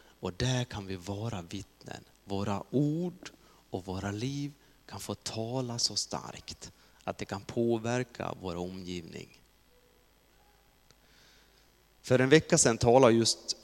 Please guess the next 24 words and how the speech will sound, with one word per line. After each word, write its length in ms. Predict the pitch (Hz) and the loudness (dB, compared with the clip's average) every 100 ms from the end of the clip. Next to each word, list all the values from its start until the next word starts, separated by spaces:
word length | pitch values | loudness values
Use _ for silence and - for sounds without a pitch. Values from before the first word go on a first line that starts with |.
| - | 0
om 340 | 107 104 101 - - | 2 2 -2 -12 -2
att 260 | 95 95 113 | 2 2 -2
vara 560 | 107 107 104 113 98 | 0 2 2 0 0
frimodig 840 | 95 - 113 135 139 139 143 113 | -2 -4 -4 -4 -2 -2 0 0
och 60 | 95 | 0
oförfärad 720 | 110 123 117 - 117 110 87 | -2 -2 -4 -2 -2 0 -4
var 100 | - | -6
en 140 | 90 92 | -8 -8
av 80 | 85 | -6
mina 220 | 90 87 | -4 -6
punkter. 640 | - 87 - - - - - - - - _ _ _ _ _ _ | -6 -12 -12 -12 -12 -14 -16 -18 -20 -20 _ _ _ _ _ _
Och 360 | - _ 104 | -20 _ 0
jag 220 | 120 147 | 8 8
vill 160 | 151 135 | 10 8
uppmuntra 920 | 147 143 - 156 165 - - 95 92 - - _ _ _ _ _ _ _ _ _ _ _ _ _ | 6 4 0 0 0 -4 -6 -6 -6 -10 -20 _ _ _ _ _ _ _ _ _ _ _ _ _
församlingen. 1040 | - 98 - 120 127 123 98 90 80 - - _ _ _ _ _ | -12 -6 0 2 2 -2 -4 -6 -8 -10 -16 _ _ _ _ _
Gud 440 | 113 135 165 196 127 | -2 4 6 6 4
är 80 | |
med 380 | 110 110 131 120 | 2 4 4 4
oss. 480 | 87 85 - - - - - _ _ _ _ _ _ - | 2 4 6 6 4 -6 -20 _ _ _ _ _ _ -20
Var 680 | 92 - 139 196 196 151 101 | -10 2 4 4 4 2 0
frimodig 1300 | - - 117 135 165 170 160 175 170 131 151 165 151 - - | -6 -10 -6 0 0 0 0 2 0 2 0 0 -4 -16 -8
och 140 | - | -6
oförfärad. 960 | - 113 - 98 - - - - 80 | -2 -4 -2 -6 -4 -6 -8 -12 -14